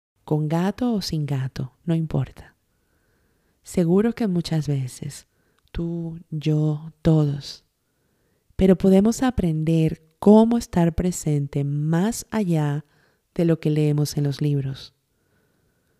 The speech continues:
Se pone en práctica cada día, en cada situación del día. Esto es algo que trabajo profundamente en mis sesiones individuales que, con mis coaches.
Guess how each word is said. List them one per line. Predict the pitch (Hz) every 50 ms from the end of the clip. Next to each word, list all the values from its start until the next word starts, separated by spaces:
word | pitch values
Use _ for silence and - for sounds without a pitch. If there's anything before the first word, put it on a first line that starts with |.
| _ _ _ _ _
Se | _ - - 185
pone | - - 180 175 175 170
en | 170 165 160
práctica | - _ - 170 180 180 180 185 - - - 202 196 - 196 185 196 - _ _ -
cada | - 185 180 175 180 185 180 185 170 190 185 175
día, | 156 - 151 151 151 147 139 139 139 - _ _ _ _ _ _ _ _ _ _ _ -
en | - 175 175 175 175 165
cada | - - 180 175 180 180 180
situación | 175 - - 170 - 170 165 151 - - 160 151 147 147
del | 147 147 147 143 139
día. | 143 139 139 139 135 135 131 - _ _ _ _ _ _ _ _ _ _ _ _ _ _ _ _
Esto | - 190 196 - - - 277
es | 262 - - -
algo | 190 175 165 165 156 151 160 160 -
que | - 175
trabajo | - - 170 170 175 175 175 190
profundamente | - - 185 180 170 - - - 240 240 247 240 233 233 226 214 196 175 165 165 165 160 170
en | 170 165
mis | 170 160
sesiones | - - 156 - - 165 156 151 156 156 -
individuales | - 175 170 175 170 165 151 151 147 143 143 147 143 -
que, | - - -
con | _ - - 165
mis | 160 160 151
coaches. | - - 156 147 147 147 - - - 160 - - - - - - -